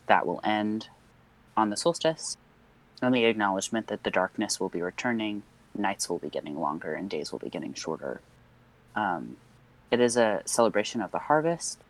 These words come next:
which is most pagan slash witchcraft holidays, um,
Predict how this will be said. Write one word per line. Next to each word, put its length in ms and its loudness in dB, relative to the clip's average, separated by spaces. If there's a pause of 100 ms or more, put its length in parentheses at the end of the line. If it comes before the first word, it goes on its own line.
(140)
which 220 0
is 340 0 (160)
most 560 2 (1200)
pagan 360 2
slash 280 0
witchcraft 720 2
holidays, 680 4 (580)
um, 380 -2